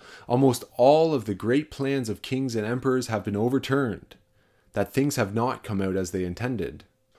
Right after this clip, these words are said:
Perhaps we shall see that behind all the plans of men to advance their own interests, there will seem to be another plan,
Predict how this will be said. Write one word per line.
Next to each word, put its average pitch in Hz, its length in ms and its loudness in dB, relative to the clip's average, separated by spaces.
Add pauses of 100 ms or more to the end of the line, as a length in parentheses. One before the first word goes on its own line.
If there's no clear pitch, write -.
(480)
Perhaps 101 440 4
we 107 120 0
shall 101 180 2
see 160 220 -2
that 87 240 -4
behind 104 340 0
all 123 320 6
the 131 80 -2
plans 120 420 -4
of 95 80 -2
men 107 300 0
to 117 160 -2
advance 110 380 -2
their 110 180 0
own 110 160 2
interests, 135 800 -4 (480)
there 139 100 6
will 143 100 4
seem 147 280 2
to 135 80 -8
be 143 160 4
another 143 280 2
plan, - 520 -10